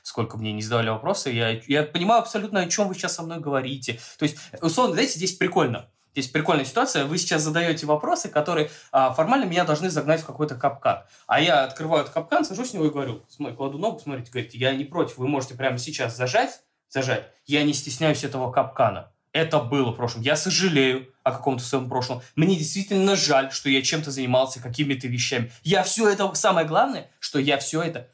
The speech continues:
чётко осознаю, я всё это чётко понимаю. Я не горжусь вещами, которые делал. Меня не надо здесь загонять в угол. Просто потому что я могу обернуться и сказать, «Да, чувак, вот, чувак, ты был не очень крут, ты не молодец. Ты научился супер многому, ты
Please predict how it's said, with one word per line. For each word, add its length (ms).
чётко 600
осознаю, 560
я 80
всё 180
это 140
чётко 400
понимаю. 420
Я 200
не 160
горжусь 640
вещами, 520
которые 400
делал. 440
Меня 200
не 80
надо 180
здесь 220
загонять 440
в 140
угол. 320
Просто 240
потому 300
что 240
я 160
могу 220
обернуться 360
и 40
сказать, 320
«Да, 200
чувак, 460
вот, 280
чувак, 500
ты 100
был 280
не 180
очень 300
крут, 240
ты 120
не 100
молодец. 340
Ты 140
научился 580
супер 460
многому, 340
ты 260